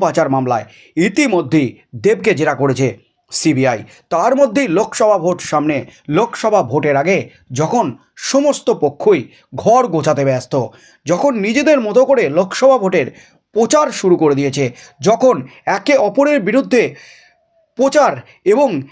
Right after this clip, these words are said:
একাধিক ইস্যুকে খাড়া করে বিস্ফোরক মন্তব্য থেকে শুরু করে বিস্ফোরক দাবি করছেন, বিভিন্ন রাজনৈতিক দলকে যখন খোঁচা দিচ্ছেন, তৃণমূল বিজেপি, সিপিএম বিজেপি, সিপিএম তৃণমূল, কংগ্রেস তৃণমূল যখন একে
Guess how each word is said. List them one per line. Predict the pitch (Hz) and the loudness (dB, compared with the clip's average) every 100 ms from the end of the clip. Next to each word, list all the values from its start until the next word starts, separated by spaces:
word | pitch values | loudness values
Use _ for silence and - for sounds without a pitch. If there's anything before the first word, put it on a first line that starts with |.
| _ 165 190 | _ -6 -2
একাধিক | 247 226 175 294 - - 220 | 0 0 2 0 -4 -4 -4
ইস্যুকে | 240 311 302 - | 0 2 0 0
খাড়া | 185 180 | 0 0
করে | 165 160 127 - _ _ _ 127 185 | 0 0 -2 -6 _ _ _ -2 2
বিস্ফোরক | 269 277 240 220 - - _ _ | 2 2 0 0 0 -14 _ _
মন্তব্য | 151 226 240 226 220 | -4 -2 0 0 0
থেকে | 175 165 - | 0 -2 0
শুরু | 240 | 0
করে | 247 214 127 - _ _ | 2 2 0 -8 _ _
বিস্ফোরক | 190 226 - 202 131 | -2 -2 0 -2 0
দাবি | 135 208 262 | 0 0 2
করছেন, | 226 190 151 117 - _ _ _ 151 | 0 0 -2 -4 -14 _ _ _ -2
বিভিন্ন | 185 294 294 | 0 2 2
রাজনৈতিক | 233 202 190 196 185 143 | 2 2 0 0 0 -4
দলকে | 113 151 196 226 | 0 0 2 0
যখন | 214 208 135 - | 0 0 -2 -4
খোঁচা | 233 294 285 | 0 2 2
দিচ্ছেন, | 254 190 233 139 - _ _ | 0 0 0 0 -8 _ _
তৃণমূল | 233 294 302 247 127 185 | -2 0 0 -2 -2 0
বিজেপি, | 233 277 240 139 - - _ | 0 0 0 -2 -6 -20 _
সিপিএম | - 262 269 269 233 135 | -2 0 2 2 0 0
বিজেপি, | 208 247 240 175 131 _ - | 2 2 0 -2 -6 _ -8
সিপিএম | 208 208 202 185 | -4 0 0 0
তৃণমূল, | 185 233 247 180 - 185 | 0 0 0 -4 0 0
কংগ্রেস | 208 196 185 | 2 -2 -2
তৃণমূল | 202 247 220 139 - _ - | -2 0 -2 -4 -12 _ -2
যখন | 220 269 226 - 185 | 0 2 -2 -2 -2
একে | 202 320 | 0 4